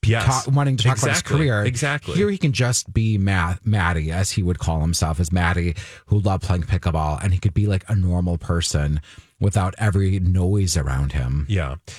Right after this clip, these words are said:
Speaker 1: We didn't have time to get to, uh, a story about Britney this hour. Hopefully we'll get to it in the next hour.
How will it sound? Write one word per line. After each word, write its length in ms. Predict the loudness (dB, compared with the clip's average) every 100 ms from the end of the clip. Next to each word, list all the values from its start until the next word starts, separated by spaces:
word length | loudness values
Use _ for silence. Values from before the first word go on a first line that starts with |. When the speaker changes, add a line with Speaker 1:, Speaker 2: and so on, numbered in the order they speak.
| -2
Speaker 1:
We 100 | 0
didn't 160 | 2 0
have 100 | 0
time 220 | 0 0
to 40 | 0
get 200 | -2 -4
to, 580 | -2 0 2 2 0 -2
uh, 300 | -2 0 0 -2
a 40 |
story 220 | -2 0
about 220 | 0 -2 -2
Britney 340 | -2 0 0
this 240 | 0 0
hour. 400 | 0 0 0 -2 -4
Hopefully 360 | -4 -2 -2
we'll 80 | -2
get 160 | -2 -4
to 120 | -2
it 80 | -2
in 120 | 0
the 80 | 0
next 360 | 0 -2 -2 -2
hour. 260 | -2 -2